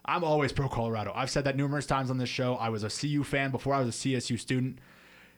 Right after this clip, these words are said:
and before my fanship changed at that point. But why is Deion there? And if you're gonna have Deion up there for that and he, he's gonna talk about the game, why not have Coach Jay Norvell? I'm not sure what the travel situation looked like,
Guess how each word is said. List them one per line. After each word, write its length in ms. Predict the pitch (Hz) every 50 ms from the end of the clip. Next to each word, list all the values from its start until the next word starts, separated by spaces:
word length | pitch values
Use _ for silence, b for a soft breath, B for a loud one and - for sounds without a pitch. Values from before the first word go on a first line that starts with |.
| B B
and 220 | - 120 117 113 113
before 240 | 113 - 123 120 117
my 140 | 120 120
fanship 840 | 113 - 131 127 123 123 120 120 - - - - - - - 135 -
changed 340 | - - 170 175 175 165 135
at 100 | 170 151
that 180 | 165 165 156 -
point. 320 | 147 156 165 170 175 - B B B B B B B B B B B _ _ _ - -
But 120 | 156 147
why 240 | 143 139 156 165 175 175
is 100 | 160 131
Deion 420 | 131 143 143 139 131 127 120 117
there? 260 | 120 123 110 - - - _ _
And 140 | - 139 139
if 80 | 135 131
you're 80 | 160
gonna 140 | 180 180 170
have 100 | 131 113
Deion 300 | 127 139 156 160 160 165
up 120 | 170 170 156
there 140 | 175 175
for 140 | 170 - 170
that 180 | 165 165 170 160
and 100 | 143 127
he, 180 | 117 123 139
he's 200 | 127 123 139 135
gonna 140 | 151 151 151
talk 200 | 135 165 156 151
about 200 | 143 147 156 151
the 80 | 160 156
game, 240 | 147 165 165 156 - -
why 160 | 113 104 113
not 140 | 123 127 127
have 200 | 135 131 127 127
Coach 240 | 120 - 139 127 117
Jay 200 | 107 117 127 123
Norvell? 360 | 123 120 120 113 117 110 98 -
I'm 160 | 104 117 127
not 140 | 135 131 123
sure 140 | - 135
what 40 | 120
the 60 | 120
travel 320 | - - 143 139 143 143 135
situation 480 | - - 135 151 151 151 143 - 151
looked 220 | 147 147 151 - -
like, 240 | 160 160 151 -